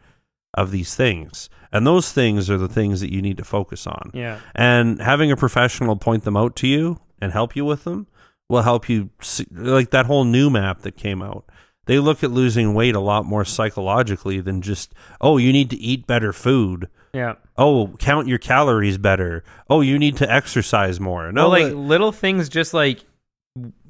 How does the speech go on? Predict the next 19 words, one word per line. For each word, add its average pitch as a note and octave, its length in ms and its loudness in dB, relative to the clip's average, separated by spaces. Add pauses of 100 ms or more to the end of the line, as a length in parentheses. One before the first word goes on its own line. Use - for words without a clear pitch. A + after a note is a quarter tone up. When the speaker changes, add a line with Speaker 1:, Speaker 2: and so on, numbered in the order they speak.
(320)
Speaker 2:
if C3 100 -6
you D#3 140 -4
don't E3 200 2
have D3+ 180 0
a D3+ 60 0
distraction B2 580 -6
like A#2 160 -8
T B2+ 180 -10
V A#2+ 140 -8
or A#2 160 -6
phone A2 300 -10
out C3 160 -8
when B2 100 -10
you're G#2+ 100 -8
eating, A2 240 -8
you're A#2 120 -8
focusing A#2+ 500 -8
on A2+ 180 -8
chewing, A#2 480 -10